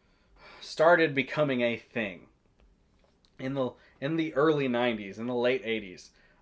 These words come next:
um, there, there were a lot of bands that got labeled that, that were like, "What?"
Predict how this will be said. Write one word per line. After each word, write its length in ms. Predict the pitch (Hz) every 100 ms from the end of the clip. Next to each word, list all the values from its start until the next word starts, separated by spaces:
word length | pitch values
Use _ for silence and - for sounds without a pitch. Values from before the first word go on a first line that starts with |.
| -
um, 540 | 135 139 123 113 110 - _ _ _ _
there, 440 | 107 151 175 180 175
there 180 | 156 180
were 80 | 185
a 60 | 170
lot 280 | 175 220
of 200 | 220 170
bands 440 | 175 196 196 175 139
that 140 | 147
got 220 | 160 165
labeled 400 | 123 233 240 143 120
that, 260 | 127 131
that 140 | 127 127
were 100 | 127
like, 300 | 123 113 - - _ _ _ _ _
"What?" 380 | 113 135 269 -